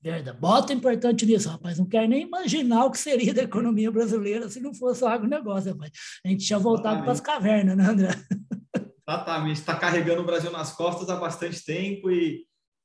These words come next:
Speaker 2: realmente é um setor crucial, é, é, cresce muito, tem muita importância em todos os sentidos, né? Econômicos, valor de produção, emprego. É, é um orgulho realmente fazer parte aqui e trabalhar nesse setor.
Speaker 1: É muito legal mesmo. E tomara que finalize aí. A gente tá entrando num ano que,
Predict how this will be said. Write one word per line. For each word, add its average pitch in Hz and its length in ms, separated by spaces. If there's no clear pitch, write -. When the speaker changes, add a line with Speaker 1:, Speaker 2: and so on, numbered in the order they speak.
Speaker 2:
realmente 151 380
é - 20
um 160 60
setor 156 680
crucial, 156 760
é, 135 360
é, 127 60
cresce 165 500
muito, 175 440
tem 143 240
muita 170 220
importância 156 480
em 135 180
todos 240 180
os - 60
sentidos, 196 360
né? 180 120
Econômicos, 156 680
valor 160 300
de - 60
produção, 160 760
emprego. 147 840
É, 139 520
é 135 40
um 156 160
orgulho 156 480
realmente 143 300
fazer 151 300
parte 147 340
aqui 139 140
e 156 40
trabalhar 151 320
nesse 143 200
setor. 131 340
Speaker 1:
É 175 40
muito 196 240
legal 185 360
mesmo. 139 300
E 175 40
tomara 196 420
que 220 160
finalize 165 640
aí. 196 160
A 180 40
gente 170 240
tá 175 140
entrando 165 340
num 151 220
ano 160 180
que, 147 240